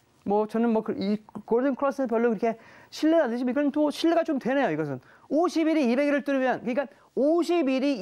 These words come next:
이백오에서 놓을 때는 항상 시-, 시장이 좋았어요. 이게 초록색이 오십 일이고, 어? 이동평균 이백 일이, 어, 저 블루 색깔.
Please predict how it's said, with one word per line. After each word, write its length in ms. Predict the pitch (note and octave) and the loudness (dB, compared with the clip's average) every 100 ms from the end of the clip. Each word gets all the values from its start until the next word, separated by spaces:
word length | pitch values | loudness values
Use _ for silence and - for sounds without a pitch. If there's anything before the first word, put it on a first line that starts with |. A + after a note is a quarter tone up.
| A3 | 0
이백오에서 500 | B3+ C#4 G3 A#3 B3 | 2 0 0 -2 0
놓을 160 | F#3+ G3 | -2 -2
때는 240 | A3 B3 | -2 -2
항상 680 | G3 E4+ F#4 D#4+ E4 D#4 C#4 _ _ | -2 0 0 0 -2 -4 -6 _ _
시-, 280 | - - | -14 -8
시장이 300 | A#3+ C#4+ B3 D#3 | -4 -2 -2 -2
좋았어요. 420 | D#3+ D3+ C3+ C3 _ E3 | -2 -2 -6 -12 _ -8
이게 180 | G#3+ G#3+ - - | -8 -8 -20 -18
초록색이 480 | - D4+ D#4+ - D4 | -4 0 0 -2 -2
오십 300 | A#3+ F3 G3 | 0 0 0
일이고, 360 | E3 C#3 G#3 C4+ _ _ _ _ - | -2 -2 -4 -8 _ _ _ _ -10
어? 140 | C#4 D4+ | -8 -2
이동평균 640 | G3+ A#3+ A#3+ A3 A#3 C#4 _ _ _ _ - | 0 0 -2 -2 -2 -6 _ _ _ _ -4
이백 420 | B3 C#4 D4+ B3+ | -2 2 0 -2
일이, 340 | B3 D#4 D4+ _ _ _ _ | -4 -4 -6 _ _ _ _
어, 440 | G3+ G#3+ G#3+ G#3+ F#3+ | -2 0 2 0 -2
저 160 | G#3 | -6
블루 160 | F3 A#3 | -2 -2
색깔. 300 | G#3 - - | -2 -4 -8